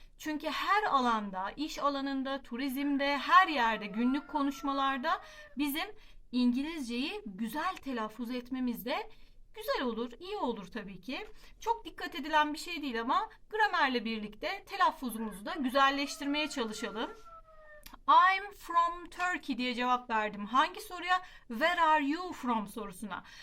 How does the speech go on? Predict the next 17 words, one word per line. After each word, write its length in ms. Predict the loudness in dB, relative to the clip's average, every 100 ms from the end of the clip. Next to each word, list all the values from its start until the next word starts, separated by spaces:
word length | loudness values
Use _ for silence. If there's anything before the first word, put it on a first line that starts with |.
| -18
Peki 260 | -6 -6 -2
"What 460 | -4 0 -2 0 -2
is 280 | -2 -2
your 220 | 0 0 2
nationality?" 1040 | 2 0 -2 -4 -2 2 2 0 -4 -6 -8 -14 -14 -2
Buradaki 580 | 0 2 0 -2 0
nationality 920 | 0 -2 -6 -6 0 2 0 -2 -2 -2 -6 -20 -10
kelimesi 540 | -4 -2 0 0 0 -2 -2 -8 -14
ne 280 | 0 4 6
demek? 320 | 4 2 -4 -12 -20 -20 -20 -10
Uyruk 580 | -6 -4 0 0 0 -4
demek. 460 | -4 -6 -14 -20 -20 -20 -20 -20 -12
Uyruk. 500 | -8 -4 -4 -4 -12 -20 -20 -18
Uyruk 460 | 2 4 4 2 2
nedir? 520 | 0 2 -2 -6 -12 2
Yani 320 | 4 4 0
bizim 340 | -6 -2 -2